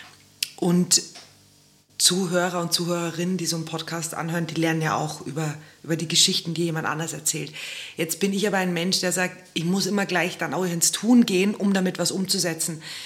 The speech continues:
Hast du eine Aufgabe, das kann eine kleine sein, eine mittlere oder eine größere, was jetzt ein Zuhörer oder eine Zuhörerin machen kann, über was wir gesprochen haben in der letzten Stunde, eine Handlung, eine Aktion, die die setzen kann,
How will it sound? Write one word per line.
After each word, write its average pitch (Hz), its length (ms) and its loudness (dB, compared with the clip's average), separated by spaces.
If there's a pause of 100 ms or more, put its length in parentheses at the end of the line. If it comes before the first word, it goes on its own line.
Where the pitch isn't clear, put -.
(280)
Hast - 280 2
du 214 120 0
eine 214 440 4
Aufgabe, 175 640 0
das 175 180 0
kann 196 200 0
eine 185 120 -4
kleine 233 400 6
sein, 208 280 2
eine 180 40 2
mittlere 202 400 2
oder 180 80 -2
eine 170 120 -2
größere, 190 580 0
was 185 160 -2
jetzt 185 300 -2
ein 175 180 -2
Zuhörer 247 560 2
oder 196 100 -2
eine 180 180 -4
Zuhörerin 220 540 0
machen 196 280 0
kann, 160 240 -6 (420)
über 214 160 4
was 214 240 4
wir 262 160 8
gesprochen 220 480 4
haben 185 80 0
in 180 80 0
der 165 100 0
letzten 160 320 -2
Stunde, 156 480 2 (1400)
eine 233 340 6
Handlung, 214 600 4
eine 208 300 6
Aktion, 208 440 2
die 170 80 -6
die 175 100 -4
setzen 185 380 0
kann, 196 280 -4